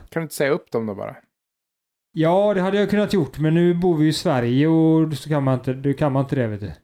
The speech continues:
Speaker 1: Det får alla jobba tills de dör.
Speaker 2: Det vet jag som är V D.
Speaker 1: Du, du är en man av många falsetter.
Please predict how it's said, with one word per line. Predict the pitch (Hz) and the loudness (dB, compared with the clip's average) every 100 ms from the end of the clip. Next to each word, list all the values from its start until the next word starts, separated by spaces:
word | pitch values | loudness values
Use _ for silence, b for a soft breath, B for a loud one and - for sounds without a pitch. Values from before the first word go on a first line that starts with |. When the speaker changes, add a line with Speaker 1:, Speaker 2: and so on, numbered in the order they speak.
| _ - | _ -16
Speaker 1:
Det | 190 | -4
får | 165 | 0
alla | 143 143 | 2 2
jobba | 131 127 | 0 -2
tills | 131 120 | -8 -10
de | 123 | -8
dör. | 113 110 104 b b _ 202 185 160 | -2 -2 -4 b b _ -18 -14 -6
Speaker 2:
Det | 139 | -4
vet | 131 143 - | 0 0 2
jag | 139 131 123 | 2 2 0
som | 131 131 | 0 2
är | 127 | 2
V | 131 117 | 2 0
D. | 117 107 - - | -2 -4 -8 -8
Speaker 1:
Du, | 147 185 | -4 -4
du | 147 156 | -2 -4
är | |
en | 151 | -2
man | 160 196 180 | -2 0 0
av | 175 160 139 143 147 - 165 | -2 -4 -14 -18 -20 -18 -10
många | 151 147 135 147 151 143 - - | -2 -2 -2 -2 0 -2 -8 -8
falsetter. | 127 117 - - - | -6 -6 -8 -10 -12